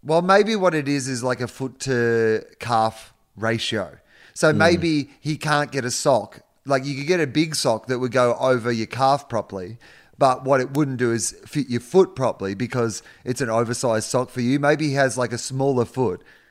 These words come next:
Speaker 1: but a bigger calf, and it's a foot to calf ratio that you need for your socks, really.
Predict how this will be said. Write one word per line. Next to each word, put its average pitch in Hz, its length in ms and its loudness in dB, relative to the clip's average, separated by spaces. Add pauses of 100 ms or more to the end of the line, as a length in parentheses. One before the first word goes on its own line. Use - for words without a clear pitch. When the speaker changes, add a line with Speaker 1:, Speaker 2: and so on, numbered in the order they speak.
(180)
Speaker 1:
but 131 160 2
a 117 80 0
bigger 113 460 0
calf, 113 460 0
and 113 120 -4
it's 117 140 -6
a 117 40 -8
foot 131 240 -8
to 123 60 -8
calf 110 320 0
ratio 110 480 -2
that 101 120 -8
you 107 120 -6
need 104 220 -4
for 107 80 -10
your 101 120 -4
socks, 117 400 -4
really. 95 320 -6